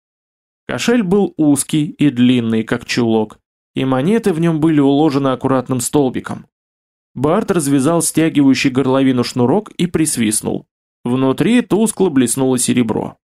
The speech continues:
Если все монеты в кошельке были того же достоинства, что и верхние, то он держал в руках пару тысяч лир, не меньше.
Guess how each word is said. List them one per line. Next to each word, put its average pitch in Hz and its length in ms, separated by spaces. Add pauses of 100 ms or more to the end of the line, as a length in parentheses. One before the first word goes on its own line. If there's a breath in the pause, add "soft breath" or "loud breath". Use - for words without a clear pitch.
(480)
Если 165 500
все 160 280
монеты 131 420
в - 80
кошельке 147 420
были 113 240
того 123 320
же 107 80
достоинства, 110 720
что - 180
и 92 80
верхние, 180 580 (460)
то 127 180
он 202 220
держал 185 420
в 160 60
руках 160 400
пару 175 300
тысяч 170 420
лир, 190 260
не 110 160
меньше. 175 520